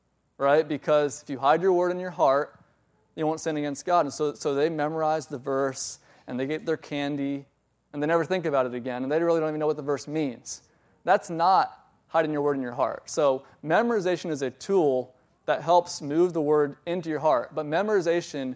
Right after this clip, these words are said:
is not getting the word into your heart. It's getting the word into your mind, possibly temporarily, so that you can get a piece of candy if you're in Awana, <laughs> right? But that's not getting the word into your heart. It's a tool. It's a good tool.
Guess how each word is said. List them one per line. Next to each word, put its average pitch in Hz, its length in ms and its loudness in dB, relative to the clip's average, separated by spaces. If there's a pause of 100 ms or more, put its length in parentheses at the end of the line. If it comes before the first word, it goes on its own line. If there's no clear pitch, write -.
(240)
is 143 180 -4
not 156 400 2
getting 151 280 -2
the 143 60 -4
word 139 200 -2
into 131 180 -8
your 120 120 -6
heart. 120 300 -2 (800)
It's - 120 -12
getting 170 160 0
the 160 60 2
word 151 220 4
into 147 300 -6
your 131 140 -4
mind, 131 640 0 (340)
possibly 170 380 0
temporarily, 135 840 0 (280)
so - 120 -6
that 139 80 -4
you 139 100 -2
can 143 120 -6
get 147 120 0
a 135 40 -4
piece 135 160 -10
of 139 80 -14
candy 160 380 -2
if 120 80 -8
you're 131 120 -4
in 127 60 -6
Awana, 139 440 0 (160)
<laughs> - 160 -18
right? 143 320 -2 (420)
But 139 100 -6
that's 170 220 2
not 180 220 0
getting 170 180 -2
the 156 60 -2
word 151 140 0
into 147 180 -8
your 131 120 -4
heart. 139 320 0
It's - 140 -8
a 131 80 -2
tool. 151 480 -2 (680)
It's 143 120 -10
a 139 60 -4
good 156 360 0
tool. 127 440 -4